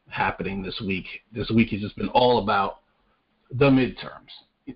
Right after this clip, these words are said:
You know, and the results and the ongoing results that are going on, which I'm not gonna talk about too much today. I wanna see, I wanna let them play out, and then worst comes to worst, I'll talk about them on Monday's show.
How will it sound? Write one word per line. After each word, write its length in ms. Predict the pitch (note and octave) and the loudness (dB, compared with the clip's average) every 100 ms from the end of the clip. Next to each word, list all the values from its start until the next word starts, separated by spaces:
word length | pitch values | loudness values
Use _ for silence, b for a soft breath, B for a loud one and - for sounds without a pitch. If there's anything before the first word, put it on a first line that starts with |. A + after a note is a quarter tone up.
| _ _ _ - | _ _ _ -2
You 100 | B2+ | 0
know, 320 | G#2 F#2 F#2 | 0 -2 -4
and 180 | A2+ A2+ | 0 0
the 60 | G2+ | 0
results 540 | G2 G2+ B2+ B2+ B2 | -2 0 2 2 0
and 80 | A#2 | 0
the 80 | A2+ | 2
ongoing 560 | C3+ F3 D3+ A2 G2 E2 | 2 2 2 0 -4 -8
results 400 | F2+ G2+ D#2 - | -10 -8 -8 -8
that 100 | F2 | -8
are 60 | |
going 340 | F#2 F2+ F#2+ F#2+ | -6 -6 -6 -4
on, 240 | F#2 F#2+ | -4 -6
which 240 | G#2+ G2+ - | -4 -4 0
I'm 120 | A#2 | 4
not 160 | B2+ B2+ | 4 2
gonna 140 | A#2+ | 0
talk 200 | A2+ B2+ | 0 0
about 320 | A#2+ A#2 A#2 - | 2 0 0 2
too 100 | B2 | 2
much 160 | A#2+ - - | 2 0 -8
today. 460 | G#2+ B2+ B2+ C3+ b b b b | -4 0 0 -2 b b b b
I 40 | A2 | 0
wanna 200 | A#2+ - | 0 0
see, 260 | - B2 G#2+ | 2 2 2
I 40 | B2 | 0
wanna 180 | B2 A#2 | 2 4
let 100 | A#2+ | 4
them 140 | A#2 | 2
play 280 | - C3 A#2 | 0 0 2
out, 240 | A#2+ C3 A#2+ | 2 0 0
and 80 | |
then 300 | A2+ G#2+ G#2 G#2 | -2 -2 -2 0
worst 240 | A#2 - | 0 2
comes 200 | A#2 A2 | 0 0
to 60 | G#2 | 0
worst, 200 | A2 G#2 | 0 0
I'll 80 | F#2+ | 0
talk 180 | G2+ | 0
about 280 | G#2 G#2+ G2+ | 0 2 2
them 160 | G#2+ A2+ | 2 0
on 140 | G2+ | 0
Monday's 400 | G2+ G#2+ G2 F#2+ | 0 -2 -2 -2
show. 320 | - D2+ D2+ | -4 -6 -10